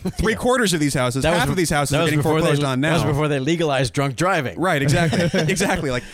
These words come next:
Speaker 1: th-, yeah, it's exa-, in the Geico analogy, that's exactly what it would be. It's like, we're looking at the risk of crashes b-, based on all these things, and then at some point, without changing their risk algorithm,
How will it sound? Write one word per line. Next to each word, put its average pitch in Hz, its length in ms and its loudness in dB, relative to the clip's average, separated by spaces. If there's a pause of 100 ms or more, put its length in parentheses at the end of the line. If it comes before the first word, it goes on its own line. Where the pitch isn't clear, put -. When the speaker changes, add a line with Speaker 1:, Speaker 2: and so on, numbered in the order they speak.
(220)
Speaker 1:
th-, 147 100 -8
yeah, 135 200 0 (100)
it's 165 140 -2
exa-, 170 280 -2
in 160 120 0
the 160 80 0
Geico 160 440 0
analogy, 131 320 0
that's 131 140 -2
exactly 123 300 -2
what 110 80 -2
it - 20 -4
would 104 100 -4
be. 123 240 -2
It's - 120 -8
like, 117 180 -2
we're 151 100 0
looking 175 300 -2
at 139 260 -2
the 131 80 0
risk 143 380 -2
of 131 160 -4
crashes 190 580 -2 (320)
b-, - 80 -8
based 165 260 -2
on 160 120 0
all 151 60 0
these 147 180 -2
things, 147 320 -4
and 147 200 -2
then 156 120 0
at 143 80 -4
some 202 140 -4
point, 151 200 0
without 139 260 -2
changing 165 440 -2
their 139 280 0
risk 123 320 -4
algorithm, 185 520 0